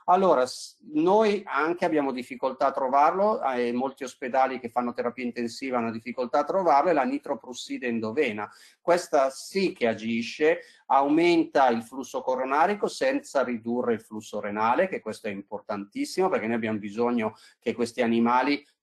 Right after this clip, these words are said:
è vero che dobbiamo migliorare le condizioni di precarico, ma non dobbiamo ridurre la portata renale, perché altrimenti si creano problemi successivi.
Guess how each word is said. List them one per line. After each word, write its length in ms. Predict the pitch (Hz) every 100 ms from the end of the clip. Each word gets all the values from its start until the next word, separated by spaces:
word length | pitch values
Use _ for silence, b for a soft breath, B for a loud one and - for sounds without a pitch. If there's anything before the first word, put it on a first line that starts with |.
| 240 -
è 180 | 120 117
vero 320 | 135 160 170
che 100 | 165
dobbiamo 560 | 139 117 120 123 123 123
migliorare 680 | 123 120 120 117 120 127 123
le 100 | 117
condizioni 540 | 120 117 117 127 123
di 100 | 110
precarico, 680 | 117 113 - 117 104 101 107
ma 120 | 107
non 160 | 113
dobbiamo 460 | 120 147 117 107 131
ridurre 540 | 120 135 110 101 117
la 140 | 117 113
portata 540 | 113 - 104 101 107
renale, 500 | 98 104 117 95 95
perché 220 | 101 101
altrimenti 500 | 104 113 120 98 -
si 160 | 110 107
creano 400 | - 98 101 104
problemi 400 | - 104 101 101
successivi. 800 | 98 101 - 98 - 92 87